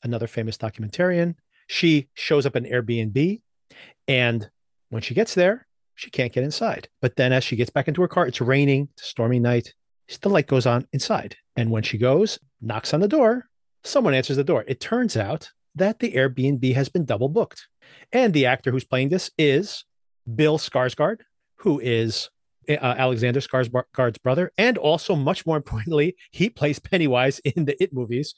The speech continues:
So, of course, once again, as far as setting up our expectations, if you are a fan of horror, this guy shows up at the door and you're like, "He's <laughs> gotta be some kind of killer," right? So that is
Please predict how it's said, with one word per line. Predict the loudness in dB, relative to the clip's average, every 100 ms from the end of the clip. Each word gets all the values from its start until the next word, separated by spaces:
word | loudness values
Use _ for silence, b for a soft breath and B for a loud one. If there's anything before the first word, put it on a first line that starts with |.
| B
So, | 0 0
of | 2
course, | 2 2 0 -4
once | -2 0
again, | 0 2 2 0 b b
as | -8
far | -2 2 4
as | 2 0
setting | -2 -2
up | -2
our | 0 -2
expectations, | -2 -6 -2 -2 -2 -6 -4
if | -4 0
you | 0
are | 0
a |
fan | -2 -4
of | -2
horror, | 0 0 -2 B B _
this | -4 -2
guy | -2
shows | 0 0
up | 0 -4
at |
the | -4
door | 0 0
and | 0 -2
you're | 0
like, | 0 -2 B B B
"He's | -2 0 0
<laughs> | -2 -2
gotta | -2 -2
be | -4
some | -4 -4 -2
kind | 0 0
of | 0
killer," | -4 -6 -6 -4
right? | -4 -6
So | -14 -12 -12 _ B B -6 0
that | 0 2
is | 0 0